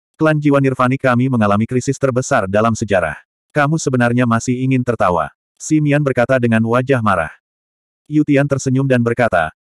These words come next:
"Mengapa ayahmu tidak bisa tertawa?" "Bloodmon, Junyi, beberapa hal sialan ini menghabiskan semua kekuatan otak mereka, ingin mengumpulkan kita dalam satu gerakan. Pada akhirnya,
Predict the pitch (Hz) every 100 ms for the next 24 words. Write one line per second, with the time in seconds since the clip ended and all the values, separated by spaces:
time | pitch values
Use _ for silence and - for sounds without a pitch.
0 | _ 135 127 120 135 117 107 110 123 117
1 | 131 - 110 104 95 82 73 _ _ _
2 | _ 135 139 131 98 110 180 - _ -
3 | 143 165 160 135 151 - - 143 127 120
4 | 143 139 - 123 113 110 107 120 165 117
5 | 104 - 110 120 120 101 95 104 104 107
6 | 110 113 117 127 135 101 80 _ - 139
7 | 151 147 117 107 104 113 117 117 107 110
8 | 110 - 135 131 98 92 85 82 71 -
9 | _ _ _ _ - 151 143 147 135 139
10 | 113 104